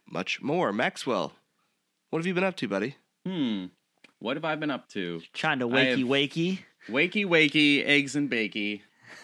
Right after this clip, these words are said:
Speaker 2: I got my coffee. This is the earliest podcast we've ever done. Look at that.
Speaker 3: <laughs> Only my cats understand. I like that.
Speaker 2: Um, yeah, so if we all sound a little groggy <laughs> or something.
Speaker 1: Yeah.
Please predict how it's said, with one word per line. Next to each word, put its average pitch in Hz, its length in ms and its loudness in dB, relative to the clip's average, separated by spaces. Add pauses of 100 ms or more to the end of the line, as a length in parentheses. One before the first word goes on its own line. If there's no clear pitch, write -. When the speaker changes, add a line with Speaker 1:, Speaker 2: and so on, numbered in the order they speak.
Speaker 2:
I - 20 -14
got 98 160 -4
my 101 120 -4
coffee. 151 520 -2
This 147 160 -2
is 123 80 -12
the 113 80 -6
earliest 135 360 -2
podcast 135 440 -2
we've 135 120 -4
ever 131 180 -6
done. 123 220 -6
Look 117 100 -8
at 104 200 -4 (200)
that. - 180 -6
Speaker 3:
<laughs> - 100 -8
Only 175 200 0
my 165 160 0
cats 165 320 -4
understand. 117 600 -8
I 117 40 -8
like 139 260 -10
that. 110 180 -10 (720)
Speaker 2:
Um, 113 540 0 (1200)
yeah, 107 220 -2
so 113 160 -6
if 110 100 -10
we 135 80 0
all 131 200 2
sound 127 380 -2
a - 20 -2
little 123 300 -2
groggy 120 640 0
<laughs> 110 60 -8
or - 40 -
something. - 380 -2
Speaker 1:
Yeah. 254 260 2